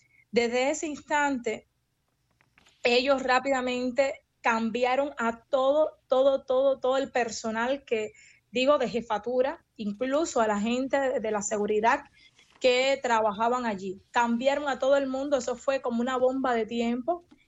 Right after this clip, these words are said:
sobre todo que caminara el mundo esa, esa, eh, grabación en la que él decía eso. Desde ese momento le, le fueron imposibilitando todo, y sobre todo el hecho de que mi esposo,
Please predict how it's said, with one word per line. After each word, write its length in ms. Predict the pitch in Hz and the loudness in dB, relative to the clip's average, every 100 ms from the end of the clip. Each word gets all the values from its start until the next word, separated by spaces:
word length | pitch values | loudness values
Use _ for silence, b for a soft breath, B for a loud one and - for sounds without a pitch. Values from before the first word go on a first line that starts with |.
| _ | _
sobre 280 | - 226 214 | 0 2 2
todo 260 | 233 269 277 | 4 4 2
que 100 | 233 | -2
caminara 520 | 220 208 220 254 262 | -4 -4 -2 0 2
el 80 | 240 | 2
mundo 480 | 247 277 254 220 | 2 0 0 0
esa, 480 | - 233 233 262 240 B B B _ | 0 -2 -2 -4 -4 B B B _
esa, 1040 | - 247 233 - 254 254 240 233 220 214 208 | 0 0 0 0 2 4 4 4 2 0 -2
eh, 160 | 233 220 | 0 2
grabación 760 | 240 233 226 - 269 262 277 370 - - b 240 _ 254 - - - - | 4 4 2 0 0 0 0 -8 -18 -20 b -20 _ -20 -20 -20 -16 0
en 180 | 247 240 | 2 4
la 140 | 233 | 0
que 140 | 226 247 | 2 2
él 80 | 254 | 2
decía 440 | 254 - 254 226 | 0 0 2 2
eso. 280 | 196 196 220 - | 2 -2 -10 0
Desde 260 | 262 269 294 | 0 4 4
ese 200 | 349 339 | 4 2
momento 500 | 320 320 349 349 339 302 | 0 2 0 2 2 2
le, 240 | 254 254 _ - | 0 -4 _ -2
le 340 | 254 254 247 - | 2 2 0 -4
fueron 300 | - 285 302 | 0 0 0
imposibilitando 880 | 302 269 240 247 233 233 247 285 285 | -4 -6 -6 -2 -2 -4 -4 0 0
todo, 400 | - 233 247 302 - _ _ _ _ | 0 0 2 2 0 _ _ _ _
y 220 | 302 330 | 2 2
sobre 340 | 339 311 330 294 | 4 2 2 0
todo 320 | 262 247 254 | 0 2 0
el 160 | 240 240 | 0 -4
hecho 300 | 247 - 277 | -6 -6 -10
de 100 | 233 | -10
que 160 | 214 220 | -16 -18
mi 140 | 208 | -18
esposo, 640 | 196 - 247 254 - 311 | -16 -10 -6 -6 -4 -6